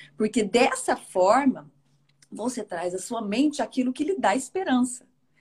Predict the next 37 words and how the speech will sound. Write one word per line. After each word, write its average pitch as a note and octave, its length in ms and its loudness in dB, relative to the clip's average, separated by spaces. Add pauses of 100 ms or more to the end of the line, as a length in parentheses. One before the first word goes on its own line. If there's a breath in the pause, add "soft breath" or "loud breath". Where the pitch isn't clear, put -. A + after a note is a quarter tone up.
(160 soft breath)
Saber G#3 580 0
que D#4+ 80 -12
está B3 200 -8
diante A3 360 -8
de A#3+ 80 -4
um B3 60 0
Deus A3 340 -4
tão C4+ 300 2
grandioso, C4+ 760 -2 (460 loud breath)
que C#4+ 180 2
é C4 80 6
santo, - 640 -2
que A#3 140 -4
é - 20 -4
s-, - 260 -12 (280 loud breath)
quando E4+ 340 2
nós A3+ 240 2
oramos, F#3+ 640 -4 (100)
nós G3+ 200 -4
santificamos C4+ 1040 -2
o G#3+ 80 -4
nome G3 180 -2
de F#3+ 140 -10
Deus. E3 180 -10
Por A3+ 140 -4
isso B3+ 120 -2
que - 60 -16
somos B3 240 2
convida-, A#3+ 480 0
somos, G#3+ 320 -4 (340 loud breath)
é, G3+ 320 2
é, G3+ 100 -6 (220 soft breath)
desafiados. G3+ 1120 2
Na G3 140 -6
verdade, G#3 340 -8
assim, C#4 160 -4
Deus A3 380 -6